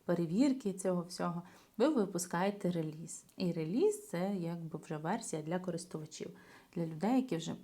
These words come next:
безпосередньо будуть користуватися вашою програмою. Звісно, можуть бути там якісь баги або помилки, або проблеми, так як кажуть, на проді щось повилазило.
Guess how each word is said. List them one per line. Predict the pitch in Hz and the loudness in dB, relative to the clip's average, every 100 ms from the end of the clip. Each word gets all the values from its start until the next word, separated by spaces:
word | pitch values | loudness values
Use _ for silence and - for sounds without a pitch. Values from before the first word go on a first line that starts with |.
| - | -8
безпосередньо | 175 - 165 - 170 220 240 202 190 - - _ | -8 -6 -8 -4 -2 0 0 -2 -2 -12 -20 _
будуть | 170 170 196 | -2 -2 -4
користуватися | - - - 156 160 175 - 160 | -8 -10 -12 -8 -6 -6 -8 -6
вашою | 151 160 180 | -4 -2 -4
програмою. | 175 175 156 160 - 123 - - _ _ _ | -4 -4 -4 -4 -4 -6 -8 -14 _ _ _
Звісно, | 185 190 339 381 - | -4 4 4 4 2
можуть | 170 170 170 165 | 2 2 0 -4
бути | 165 180 | -4 -6
там | 180 160 156 | -8 -6 -6
якісь | 151 160 156 | -6 -8 -4
баги | 160 294 240 185 | 0 0 0 -2
або | 156 156 - _ _ _ _ _ | -2 -6 -12 _ _ _ _ _
помилки, | 185 233 208 196 - - | 2 2 2 0 -4 -4
або | 156 | -4
проблеми, | 156 - 151 208 311 247 190 - | -4 -4 -4 -2 2 2 0 -4
так | 190 180 - - | -6 -6 -12 -8
як | - 170 - | -6 -6 0
кажуть, | 180 175 170 - - - _ | 2 2 0 -8 -20 -20 _
на | 190 | 2
проді | 180 - 190 175 160 165 - - - - - - - - _ | 2 6 8 8 4 -4 -10 -20 -20 -20 -20 -20 -20 -20 _
щось | - - 185 | -8 0 0
повилазило. | 185 196 185 175 160 160 160 175 | 2 4 6 6 4 0 -4 -6